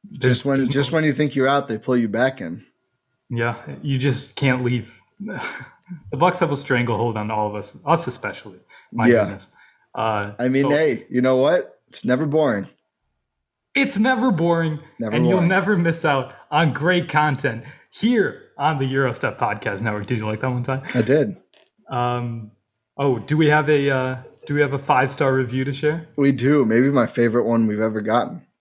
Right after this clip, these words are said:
Speaker 2: Okay, let's hear this.
Speaker 1: Go Bucks, says Shorty's Bombers. He has some person-by-person analysis for us here. Jordan was left out. Um, I, I asked Jordan about this.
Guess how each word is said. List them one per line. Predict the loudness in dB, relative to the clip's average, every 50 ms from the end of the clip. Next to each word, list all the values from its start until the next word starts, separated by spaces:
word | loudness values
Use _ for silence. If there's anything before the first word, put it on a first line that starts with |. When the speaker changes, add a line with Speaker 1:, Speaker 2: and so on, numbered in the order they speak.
| _ _ _ _ _ -6 -2
Speaker 2:
Okay, | 0 0 2 2 0 0 0 -2 -4
let's | -4 -2 0
hear | 0 0 0 0
this. | -2 -6 -12 -18 _ -20 -20 _ _ -2
Speaker 1:
Go | 0 2 2 4
Bucks, | 4 2 2 2 0 -2 -6 -6 -6 -8 -8
says | -6 0 2 4 4 4 2 -2 -6 -8 _ -8
Shorty's | -4 0 2 4 4 4 0 -2 -2
Bombers. | -2 -2 -2 0 -2 -2 -2 -4 -4 -8 -10 _ _ _ _ _ _ _ _ _
He | -2 0
has | 2 2 0 0 0
some | 0 0 0 0 -2
person-by-person | -4 -2 0 0 0 0 0 0 2 2 2 2 0 -2 -2 -2 0 0 0 0 0 0 2 2 0 -2 -2
analysis | -2 0 0 2 2 2 2 0 -2 -6 -8 -10
for | -10 -10 -8 -6 -4 -4
us | -4 -6 -6
here. | -6 -6 -6 -6 -8 _ _ -20 -20 -20 -20 _ _
Jordan | 0 2 4 4 4 2 2 2
was | 2 0 0
left | 0 0 0 0 0 0
out. | 0 0 0 -4 -8 -14 _ _ -8
Um, | -4 -4 -2 -2 -4 -4 -8 -10 -6
I, | -2 0 0
I | 0 2 2 2
asked | 2 2 2 0 0 -2
Jordan | 0 2 2 4 2
about | 2 2 0 0 2
this. | 0 0 0 -2 -6 -12 _